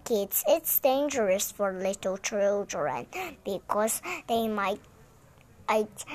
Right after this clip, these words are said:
notice their bone is broken or, or they broke their tongue. You don't want that to happen, right?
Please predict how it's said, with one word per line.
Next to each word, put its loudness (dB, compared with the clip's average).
notice 0
their 2
bone 6
is 0
broken -2
or, 10
or 10
they 6
broke 8
their 4
tongue. 8
You 6
don't 8
want 8
that 12
to 2
happen, 4
right? 4